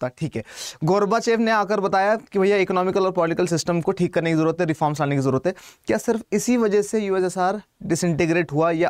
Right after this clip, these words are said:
और कोई रीज़न है? आइए देखते हैं। देखिए क्या बता रहा है, The rise of nationalism and the desire for sovereignty within various republics, including Russia and the Baltic republics,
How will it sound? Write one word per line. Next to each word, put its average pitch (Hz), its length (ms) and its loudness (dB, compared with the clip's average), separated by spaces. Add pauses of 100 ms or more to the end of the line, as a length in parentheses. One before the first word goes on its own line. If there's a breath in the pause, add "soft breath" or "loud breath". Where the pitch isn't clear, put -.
और 185 240 2
कोई 185 200 2
रीज़न 131 280 -2
है? 170 140 -4 (420 soft breath)
आइए 135 200 2
देखते - 340 -8
हैं। - 100 -20 (1080 loud breath)
देखिए 208 220 2
क्या 160 140 0
बता 113 140 -12
रहा - 140 -18
है, - 120 -20 (840 soft breath)
The 233 140 0
rise 269 240 2
of 330 100 0
nationalism 269 640 0
and 226 160 0
the 233 60 0
desire 226 420 2
for 254 140 -2
sovereignty 196 640 0
within 190 340 0
various 220 420 0
republics, 180 560 -2
including 190 500 0
Russia 190 520 0 (280)
and 240 320 0
the 131 200 -4
Baltic 190 560 -2
republics, 196 540 -2